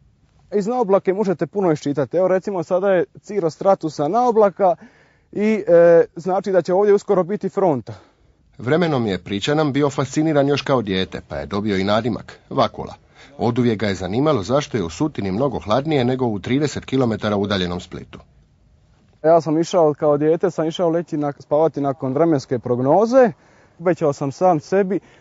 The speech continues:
Speaker 1: da ću se potruditi, steći neko znanje, da jednog dana ovdje bude i klimatološka postaja, automatska meteorološka postaja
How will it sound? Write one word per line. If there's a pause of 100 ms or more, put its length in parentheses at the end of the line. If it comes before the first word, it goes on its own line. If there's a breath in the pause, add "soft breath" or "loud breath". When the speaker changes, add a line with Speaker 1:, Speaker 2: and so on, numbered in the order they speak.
(100)
Speaker 1:
da
ću
se
potruditi,
steći
neko
znanje, (320 soft breath)
da
jednog
dana
ovdje
bude (120)
i
klimatološka
postaja,
automatska
meteorološka
postaja